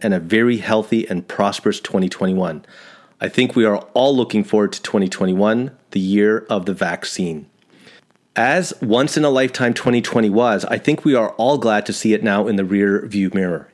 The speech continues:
It was an astonishing year, to say the least, and I believe I have covered why in my previous podcast. I will make a bold prediction. Headlines of the dire type will continue to fill our news feeds into twenty twenty-one, with various stories around slow growth in the first quarter,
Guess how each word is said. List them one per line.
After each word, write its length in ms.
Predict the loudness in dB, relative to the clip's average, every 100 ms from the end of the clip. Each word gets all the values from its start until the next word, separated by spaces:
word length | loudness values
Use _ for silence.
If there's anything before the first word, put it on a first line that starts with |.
| -4
It 140 | 0 2
was 180 | 0 2
an 80 |
astonishing 580 | 0 0 0 0 0 0
year, 400 | 2 4 2 0
to 120 | -2 -2
say 160 | 0
the 80 | 0
least, 300 | 2 0 -2
and 100 | -2
I 60 | -2
believe 320 | 2 0 2
I 100 | 0
have 160 | -2
covered 380 | -2 -2 -2 0
why 240 | 0 2 0
in 180 | 0
my 100 | 0
previous 440 | -2 -2 -2 -2 -2
podcast. 580 | -2 -2 -2 -4 -6 -16 -20 -20 _ _ _ _ -2
I 140 | 0
will 420 | 2 2 2 -2 -2
make 180 | 0
a 40 | 2
bold 260 | 2 2
prediction. 540 | 0 -2 -2 -6 -8 -12 _ _ _ _ _
Headlines 600 | -4 -2 0 2 2 0
of 120 | 0
the 40 | 0
dire 440 | 0 0 2 2
type 440 | 0 -2 -2 -2 -2
will 100 | -2
continue 460 | 0 -2 0 0 2
to 100 | -2
fill 300 | -2 0 2
our 240 | 0 0
news 300 | 2 2 0
feeds 320 | 0 0 0 -4
into 240 | -4 -4
twenty 300 | -2 0 0
twenty-one, 640 | 0 0 2 2 0 -2 -6 -20 _ -20 _
with 200 | 0 0
various 520 | -2 -2 2 2 2
stories 360 | 2 2 2 2
around 360 | 2 2 0 -2
slow 320 | 0 2 2
growth 300 | 2 0 0
in 60 |
the 60 | -2
first 300 | 0 -2 0
quarter, 460 | 0 0 2 0